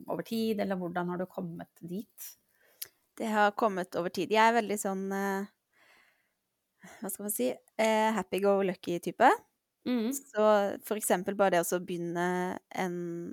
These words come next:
Speaker 2: business og starte for meg selv, det var bare noe jeg bare hoppet ut i. Tenkte liksom ikke at det kunne være litt skummelt.
Speaker 1: Nei.
Speaker 2: Og hadde heller ingen strategi for hvordan jeg skulle lykkes med det.
Speaker 1: Nei. <laughs>
Speaker 2: Eh, <laughs> det er veldig typisk meg.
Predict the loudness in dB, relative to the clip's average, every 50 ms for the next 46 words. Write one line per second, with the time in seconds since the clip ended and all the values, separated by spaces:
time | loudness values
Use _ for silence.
0 | -12 -14 -12 -10 -8 -6 -4 -4 -4 -4 -4 -4 -4 -4 -4 -6 -8 -2 0 0
1 | 0 0 -4 -6 -4 -4 0 2 2 4 4 4 4 4 6 6 6 6 4 -2
2 | -2 -2 -4 -4 -4 -8 -4 -2 -4 -4 -2 -2 -4 -4 -4 _ -4 -2 -2 -2
3 | -2 -6 -8 _ -8 -6 -6 -6 -4 -6 -6 -8 -6 -2 0 0 0 -2 -4 _
4 | _ _ _ _ _ _ -2 -2 0 0 0 -2 0 -2 -4 -2 0 2 2 2
5 | 0 -2 -4 -4 -4 -2 -2 2 2 2 2 2 -2 -6 -6 -6 -6 _ _ _
6 | _ -6 2 2 2 2 4 2 0 6 6 6 6 6 4 4 4 4 2 0
7 | -2 -2 0 2 2 2 2 0 0 0 2 0 2 2 0 -2 0 -2 -4 0
8 | 2 2 2 2 0 -4 _ _ _ _ 0 4 4 4 6 6 4 2 2 4
9 | 6 6 6 6 4 2 2 0 0 0 0 -2 0 0 0 -2 -4 _ -8 -6
10 | -4 -4 -4 -2 2 4 4 2 2 -2 _ _ _ _ _ _ _ _ _ _
11 | -4 -2 -2 -2 -2 -4 -2 0 0 0 2 0 -2 0 0 -2 0 2 4 6
12 | 8 8 10 10 10 10 10 8 6 2 -2 -2 -4 4 6 6 6 8 6 4
13 | 6 4 0 0 0 -6 -6 -2 0 -2 0 0 6 8 10 12 12 12 12 10
14 | 8 8 6 8 6 4 2 2 0 4 6 4 4 4 2 4 6 6 6